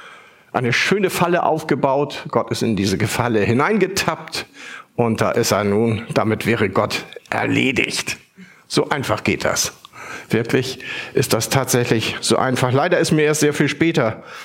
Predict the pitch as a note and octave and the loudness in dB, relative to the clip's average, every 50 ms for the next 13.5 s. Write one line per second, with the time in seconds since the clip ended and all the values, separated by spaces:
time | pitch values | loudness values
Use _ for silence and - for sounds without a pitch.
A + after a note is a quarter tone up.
0 | - - - _ _ _ - C3 A#2+ A#2 A#2 B2 A#2 A#2 - - - - - - | -18 -20 -20 _ _ _ -2 0 0 2 2 0 0 -2 -4 -8 -14 -18 -20 -20
1 | - - - - - _ - C3 C#3+ C#3 - - C3+ A2 C#3 B2 C3 C3 C3 B2 | -20 -20 -20 -20 -10 _ -4 -4 -2 -2 -2 -2 0 0 0 0 0 0 0 -2
2 | B2+ - - - - - - - - C#3 B2 G#2+ C3+ C#3+ D3 C#3+ - - - A#2+ | -2 -6 -14 -8 -4 -4 -2 0 0 0 0 2 2 2 2 2 0 0 0 0
3 | C3 C3+ - - C3 A#2 A2+ A#2+ B2 - C#3+ C3+ - G#2+ - C#3+ E3 D#3+ E3 D#3+ | 0 0 0 0 0 2 2 2 0 0 0 0 2 2 2 2 0 0 2 0
4 | D3+ C#3 - D3 C3+ - - - C3+ C3+ C3+ B2 - - - C3+ B2+ B2 C3+ C3+ | 0 2 0 -2 -2 -2 0 0 0 2 0 0 0 -2 -2 -2 0 0 0 2
5 | C3+ C#3+ D3 C#3 - C3 A#2+ B2 - - - - - - - E3+ E3 D#3+ - C3 | 2 0 2 2 2 0 0 0 -6 -12 -16 -16 -6 -2 0 0 0 0 0 0
6 | C#3+ B2 A#2+ A#2+ A2+ A2+ A2 - - B2+ G#2+ B2+ D3+ E3+ - - - - - D3 | 0 0 2 2 0 0 0 0 0 0 0 0 0 -2 -4 -6 -8 -4 -2 0
7 | D3 E3 G#3+ G#3+ G#3+ G3+ F#3 E3+ E3+ E3+ E3+ - D#3 D3+ E3 - - E3 D#3+ D#3 | 2 2 2 2 2 2 2 2 0 0 0 0 0 0 2 2 2 2 2 2
8 | E3+ E3+ D#3 - - - G3 F#3 G3 G3 - - B2+ B2 A#2 - B2+ B2 - D3+ | 2 0 0 -2 0 0 0 0 0 0 0 0 0 0 0 0 0 0 0 0
9 | D3+ C3+ - A#2 E2+ A#2 F3+ F3 - - D#3 - C3 C3+ - - F3 E3+ - D3 | 0 0 0 0 0 0 0 0 -2 0 0 0 0 0 0 0 -2 -2 0 0
10 | C3+ C#3+ C3+ C3 C3 C3 - - C3 D3 E3 D#3+ D3+ - E3 D3+ D3+ - D3 - | 0 0 2 0 -2 -2 -2 -2 0 0 0 0 0 -2 -2 -2 -2 -2 -4 -2
11 | - D3 B2 B2+ A#2+ - - F#3+ G3 F#3 F#3+ F#3+ G3+ - C3+ - - - - - | 0 0 0 0 0 0 0 0 0 0 0 0 2 2 2 0 -4 -8 -12 -12
12 | - - - F#3+ F#3+ G#3 E3+ - - C3 A#2+ - B2+ A2+ A2 A2+ B2+ B2 A#2 - | -6 -2 -2 0 2 2 0 0 0 -2 0 2 2 2 2 0 0 -2 -2 -2
13 | C3+ C3 C3 - - C#3 C3 C#3+ C#3 | -2 0 0 0 2 2 2 2 0